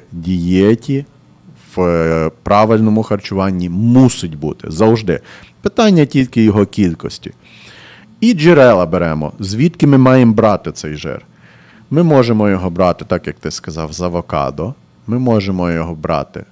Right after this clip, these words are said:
з горіхів, дуже класне джерело жирів, так?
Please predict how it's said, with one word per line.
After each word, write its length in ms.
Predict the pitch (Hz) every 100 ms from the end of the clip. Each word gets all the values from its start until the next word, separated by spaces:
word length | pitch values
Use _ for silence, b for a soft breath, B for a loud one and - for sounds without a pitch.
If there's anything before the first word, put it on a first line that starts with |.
| _
з 440 | 87 80 107 123 -
горіхів, 640 | 80 95 120 95 85 82 85 -
дуже 260 | 90 123 92
класне 460 | 90 82 82 85
джерело 500 | 82 85 82 85 82 92 _ -
жирів, 440 | 82 85 80 78 -
так? 300 | 90 87 -